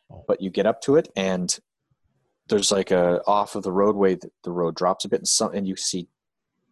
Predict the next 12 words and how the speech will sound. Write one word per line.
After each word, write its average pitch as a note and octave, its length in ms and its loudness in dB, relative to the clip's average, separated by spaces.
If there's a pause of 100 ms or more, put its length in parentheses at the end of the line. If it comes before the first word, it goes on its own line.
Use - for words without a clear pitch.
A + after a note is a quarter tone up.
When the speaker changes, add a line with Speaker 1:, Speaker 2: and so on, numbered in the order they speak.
(540)
Speaker 2:
grasses F2 480 -2
have F2 80 -8
been D2+ 160 -12
parted. B2+ 460 -2 (800)
There's D#2+ 180 -8
a, D#2+ 80 -8 (220)
a, F2+ 80 0
a F#2 200 -4 (160)
object F2 520 -2
under E2 240 -6
a - 40 -8
tarp. - 460 -2